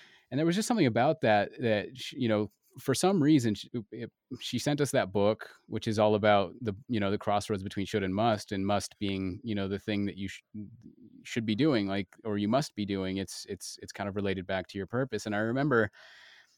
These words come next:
I got that book, we got that book on the same, <clears throat> on the same day, uh, we did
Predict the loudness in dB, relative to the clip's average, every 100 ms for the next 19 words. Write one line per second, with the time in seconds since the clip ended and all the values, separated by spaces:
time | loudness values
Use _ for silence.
0 | _ -4 4 4 4 2 2 0 -10 _
1 | 0 2 2 0 -2 0 4 4 4 -2
2 | -2 -2 -2 -2 -10 -20 _ _ _ 0
3 | 0 -2 -4 -2 0 0 -2 -2 0 0
4 | 0 0 2 2 6 6 6 4 4 2
5 | -4 -10 -2 2 2 2 2 2 2 0
6 | -6